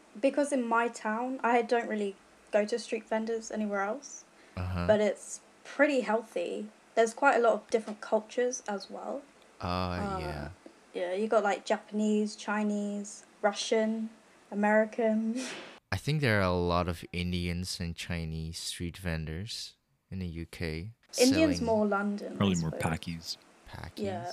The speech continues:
Speaker 3: Yeah, it's a whole slang word. And Paki
Speaker 1: Yeah, that's,
Speaker 3: cunt.
Speaker 1: yeah.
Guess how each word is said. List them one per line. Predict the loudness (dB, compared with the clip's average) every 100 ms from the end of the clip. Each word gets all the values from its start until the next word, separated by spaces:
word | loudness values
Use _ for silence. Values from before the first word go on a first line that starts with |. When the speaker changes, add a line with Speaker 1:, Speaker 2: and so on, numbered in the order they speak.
| -4
Speaker 3:
Yeah, | -2 -2
it's | -2 -4
a |
whole | -2 2
slang | 2 4 4 2 0
word. | -4 -6 -8
And | -14 -18 -20 -10
Paki | 2 2 4 2
Speaker 1:
Yeah, | 0
that's, | 0 0
Speaker 3:
cunt. | -2 -2 -8
Speaker 1:
yeah. | -10